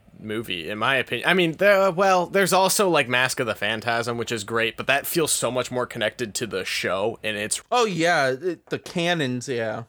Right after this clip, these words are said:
Speaker 1: But in terms of, like, in this straight-to-D V D world that we live in,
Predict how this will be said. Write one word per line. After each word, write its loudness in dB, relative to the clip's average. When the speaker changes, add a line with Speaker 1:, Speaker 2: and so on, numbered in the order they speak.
Speaker 1:
But 6
in 4
terms 2
of, 2
like, 2
in 2
this 2
straight-to-D 0
V -2
D -2
world 0
that 0
we -4
live -2
in, 2